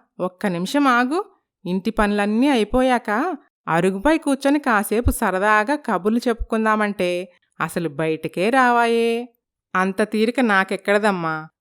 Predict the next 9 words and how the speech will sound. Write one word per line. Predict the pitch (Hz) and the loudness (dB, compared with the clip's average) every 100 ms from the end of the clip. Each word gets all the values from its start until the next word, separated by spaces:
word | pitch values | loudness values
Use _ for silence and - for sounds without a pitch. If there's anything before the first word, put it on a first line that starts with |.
| _ - | _ -4
ఒకరి | 175 190 202 | -2 2 2
గురించి | 196 190 233 294 | 2 4 2 2
మాట్లాడుకొని | 262 202 202 233 233 233 226 | 2 2 2 0 0 0 -2
కాలక్షేపం | 214 185 180 190 226 214 214 208 | -2 -2 -2 -2 -2 -2 -2 -2
చేసే | 185 190 190 | -4 -4 -4
కంటే | 185 170 220 311 285 _ _ _ 160 | -4 -4 -2 -2 -4 _ _ _ -6
ఏదైనా | 165 180 202 214 | -2 0 0 0
పుస్తకం | 220 180 - 208 240 | -2 -6 -6 -4 0
చదువుకోవటమో, | 247 226 196 190 190 180 180 180 180 180 | 0 0 0 0 0 0 -2 -4 -4 -6